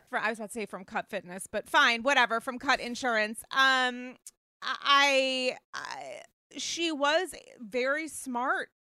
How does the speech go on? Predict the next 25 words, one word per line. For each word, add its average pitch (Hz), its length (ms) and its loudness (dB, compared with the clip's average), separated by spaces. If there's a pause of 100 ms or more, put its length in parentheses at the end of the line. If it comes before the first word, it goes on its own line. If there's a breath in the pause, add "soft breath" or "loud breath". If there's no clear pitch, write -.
(200)
and 247 500 -6
with 269 200 -4
the 277 100 -2
ways 254 340 -2
that 277 120 -8
she 277 180 -8
was 277 160 -6
able 254 260 -4
to - 120 -16
turn 269 440 -4
this 240 140 -4
thing 269 280 -6
that 233 200 0 (640 soft breath)
did 269 280 -2
not 277 360 2
exist 220 960 -2 (240)
at 233 320 2
all, 233 640 4
not 220 400 -4
even 226 420 -6
a 214 220 -6
little, 202 640 -2
into 226 920 -6 (380)
a 190 60 -2
l-, 202 540 -6